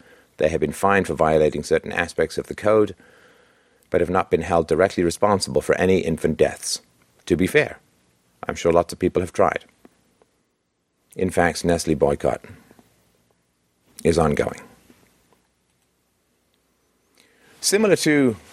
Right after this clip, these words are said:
attitudes of the fifteen hundreds, by the nineteen fifties, the predominant attitude to breastfeeding was that it was something practiced by the uneducated and the lower classes.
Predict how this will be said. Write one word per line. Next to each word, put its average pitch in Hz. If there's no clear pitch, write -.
attitudes 123
of 95
the 101
fifteen 113
hundreds, 110
by 95
the 90
nineteen 92
fifties, 110
the -
predominant 95
attitude 101
to 85
breastfeeding 92
was 80
that 87
it -
was -
something 123
practiced -
by 82
the 78
uneducated 92
and 82
the 78
lower 69
classes. -